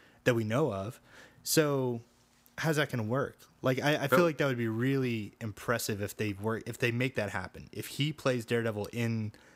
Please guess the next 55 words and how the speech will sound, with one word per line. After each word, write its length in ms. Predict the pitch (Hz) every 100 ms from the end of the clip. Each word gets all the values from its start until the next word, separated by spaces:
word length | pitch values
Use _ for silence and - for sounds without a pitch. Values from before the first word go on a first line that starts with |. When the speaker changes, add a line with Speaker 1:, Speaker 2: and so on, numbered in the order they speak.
| _
Speaker 1:
Civil 300 | - 139 120
War 340 | 107 113 127 - -
and 160 | 123
then 140 | 117 113
they 140 | 110
reference 460 | 98 113 143 131 -
that 240 | 135 -
in 140 | 117 120
the 80 | 107
show, 420 | - 113 143 185 _ _ _ _ _ _ _ _ _ -
like, 180 | 117 -
the, 180 | 127 -
I 80 | 127
mean, 180 | 151 165
it 60 | 180
just 200 | 269 185
makes 180 | 135 -
sense 440 | 175 165 127 - -
in, 220 | - 123 117
in 100 | 117
our 200 | 120 135
heads 420 | 131 107 95 90 107
as 100 | 95
viewers, 640 | 101 135 113 92 87 - - - - - _ -
but, 220 | 127 - _ _ - - _ _ _ _ - _ -
like, 220 | 117 -
scheduling 920 | - - 175 165 175 175 170 165 160 113
and, 440 | 107 104 101 101
like, 220 | 110 104 107
legally 840 | 123 160 151 147 143 139 135 127
and 500 | 101 101 98 90 104
business-wise 720 | - 135 139 127 - 123 123
and 140 | 117 113
stuff, 360 | - 117 110 -
if 120 | 123
they 100 | 151
can 120 | 143
pull 200 | - 214 175
that 160 | 123
off, 320 | 113 107 98
it'll 140 | 123 123
be 120 | 127
really 260 | 120 120 107
impressive. 480 | 98 90 90 90 101
I'll 80 |
be 100 | 110
really 240 | 113 117 107
happy 320 | 110 104 107
that 160 | 101 98
they 140 | 101
make 180 | 101 98
it 80 | 82
work 360 | 98 98 -
that 180 | 82 -
way. 240 | 95 92